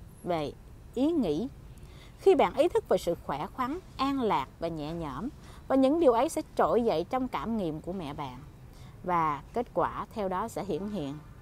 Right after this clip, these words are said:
Sau đây là một ví dụ có thật về cái được gọi là sự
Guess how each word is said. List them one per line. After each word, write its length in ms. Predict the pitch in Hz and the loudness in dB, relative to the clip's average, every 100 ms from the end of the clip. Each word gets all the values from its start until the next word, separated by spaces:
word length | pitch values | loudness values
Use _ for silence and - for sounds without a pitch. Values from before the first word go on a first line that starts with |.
| - - - - - - - - - - - | -18 -18 -20 -20 -20 -20 -20 -20 -18 -18 -2
Sau 200 | - 311 | 6 8
đây 200 | 311 311 | 8 8
là 100 | 240 | 4
một 180 | 165 | 2
ví 140 | - 302 | 2 6
dụ 180 | 226 156 | 6 6
có 120 | 285 | 2
thật 260 | - 180 - - - | 2 0 0 -12 -6
về 420 | 185 180 165 165 151 - - | 2 4 4 2 -2 -8 2
cái 180 | 240 302 | 4 6
được 220 | 277 - | 2 2
gọi 160 | 160 | 0
là 100 | 160 | 0
sự 240 | 156 - | -2 -4